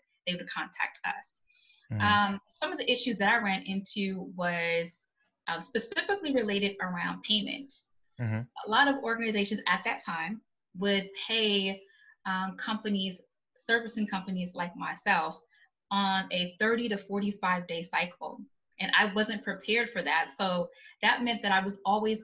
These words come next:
Speaker 1: operating in the red because I had no additional income coming in between those thirty and forty-five days.
Speaker 2: Right.
Speaker 1: I wasn't prepared for that. So, um, just, uh, documenting things like that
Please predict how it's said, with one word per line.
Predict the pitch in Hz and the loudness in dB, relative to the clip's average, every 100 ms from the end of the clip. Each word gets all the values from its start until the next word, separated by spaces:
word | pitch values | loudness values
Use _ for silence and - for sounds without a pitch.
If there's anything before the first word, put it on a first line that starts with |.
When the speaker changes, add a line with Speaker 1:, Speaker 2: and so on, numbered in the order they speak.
| - | 0
Speaker 1:
operating | 190 185 185 180 180 170 170 180 _ _ _ - | -2 0 -2 -2 -2 -4 -6 -10 _ _ _ 0
in | 233 220 | 2 4
the | 202 | 2
red | 170 170 208 277 - _ 185 | 2 2 2 -2 -8 _ -2
because | 196 - 202 - | -2 0 -2 0
I | 196 185 | -2 -2
had | - 202 180 | 0 2 2
no | 180 196 208 | 0 0 0
additional | 196 190 190 185 175 | -2 -4 -4 -6 -6
income | 185 180 180 - | -6 -8 -8 -8
coming | 175 170 | -10 -6
in | 175 | -6
between | 165 - 180 | -8 -8 -8
those | 165 175 | -8 -6
thirty | 175 165 | -6 -6
and | 160 | -10
forty-five | - 156 156 165 - | -12 -14 -8 -8 -6
days. | 135 - - - _ - | -8 -8 -16 -18 _ -4
Speaker 2:
Right. | 101 - | -2 2
Speaker 1:
I | 190 | 0
wasn't | 196 - 196 | -2 -6 -6
prepared | - 175 240 277 - | -6 -2 2 2 0
for | - | -4
that. | 147 - - - - - | -2 -2 -4 -20 -20 -4
So, | 294 277 254 240 - | 4 6 6 4 0
um, | 233 226 220 220 220 _ _ - | 2 4 2 0 -4 _ _ -6
just, | 214 - - - - - _ _ _ _ _ _ _ _ _ - | -2 -2 -6 -16 -18 -20 _ _ _ _ _ _ _ _ _ -2
uh, | 220 208 - | 2 2 2
documenting | 202 226 - 220 196 190 - 196 180 180 - - | 2 2 2 0 0 0 -2 0 0 -2 -6 -4
things | 202 196 | 0 0
like | 180 175 | 0 0
that | 180 170 165 165 | 4 6 6 2